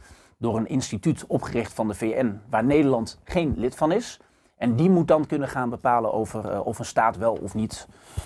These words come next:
schuldig is aan het discrimineren van een bepaald bedrijf. Dat is het volgende plaatje. Dit komt uit ceta, artikel acht punt negenendertig, en daar staat het heel duidelijk: monetary damages.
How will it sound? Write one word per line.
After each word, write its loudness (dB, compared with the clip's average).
schuldig 4
is -10
aan -6
het -8
discrimineren -8
van -12
een -10
bepaald -4
bedrijf. -2
Dat -6
is -6
het -12
volgende 4
plaatje. 4
Dit -4
komt 0
uit 0
ceta, 4
artikel -6
acht 2
punt -2
negenendertig, -4
en -6
daar -6
staat -8
het -20
heel -8
duidelijk: -4
monetary -4
damages. -8